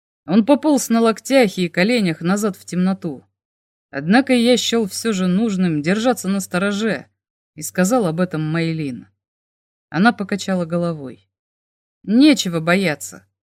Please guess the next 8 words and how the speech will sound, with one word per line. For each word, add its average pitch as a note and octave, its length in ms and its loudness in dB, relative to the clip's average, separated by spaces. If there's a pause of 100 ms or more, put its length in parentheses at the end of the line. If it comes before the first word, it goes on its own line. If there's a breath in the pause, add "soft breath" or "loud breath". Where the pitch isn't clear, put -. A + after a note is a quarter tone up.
(240)
Если C4+ 380 0
хотите A#3+ 400 -4
знать, G3+ 520 -2
низшие A#3+ 680 0
не C4+ 160 2
могут B3 420 0
обмануть E3+ 480 0 (140)
Тесса. C#3+ 500 -6